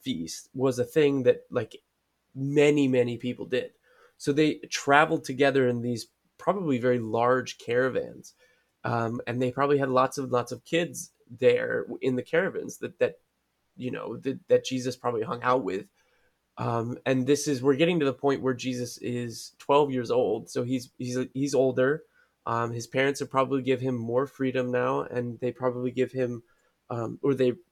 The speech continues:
you know, treat him a little bit more like an adult, um, especially 'cause back in that day, many people were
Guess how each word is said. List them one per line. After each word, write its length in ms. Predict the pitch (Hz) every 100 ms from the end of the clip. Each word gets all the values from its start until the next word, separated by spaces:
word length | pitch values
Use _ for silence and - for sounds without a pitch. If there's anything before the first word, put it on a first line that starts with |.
| _ _ _ _ _ _ -
you 100 | 151
know, 120 | 123
treat 260 | - 165 147
him 140 | 147
a 20 |
little 180 | 131 143
bit 100 | 156
more 160 | 139 135
like 160 | 127
an 60 | 151
adult, 380 | 147 127 123 123 _ _ _ _ _ _ _ 123
um, 400 | 117 117 120 117
especially 360 | 110 143 147
'cause 120 | - 117
back 220 | 117 113
in 80 | 117
that 220 | 117 117
day, 380 | 117 113 110 - - - _ -
many 280 | 117 120 120
people 300 | 127 120 117
were 460 | 117 117 117 -